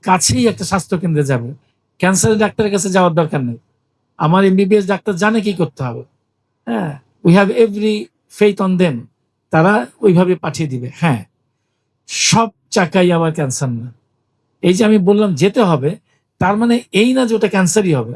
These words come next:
আমরা fibroadenoma বলি, হ্যাঁ, সুতরাং বা একটা সিস্ট হতে পারে, সেটা কিন্তু আমাদের ব্রেস্ট ক্যান্সার না।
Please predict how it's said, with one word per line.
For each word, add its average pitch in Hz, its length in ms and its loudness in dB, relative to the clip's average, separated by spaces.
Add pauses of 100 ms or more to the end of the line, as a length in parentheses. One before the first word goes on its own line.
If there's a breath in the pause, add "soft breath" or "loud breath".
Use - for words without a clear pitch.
আমরা 175 280 -4
fibroadenoma 196 680 0
বলি, 156 280 -2 (1080)
হ্যাঁ, 196 340 0 (640)
সুতরাং 226 520 0
বা 202 140 4
একটা 202 160 0
সিস্ট - 420 0
হতে 185 160 2
পারে, 156 320 -2 (480)
সেটা 226 260 0
কিন্তু 214 280 0
আমাদের 175 300 2
ব্রেস্ট 170 240 0
ক্যান্সার 160 360 0
না। 127 260 -8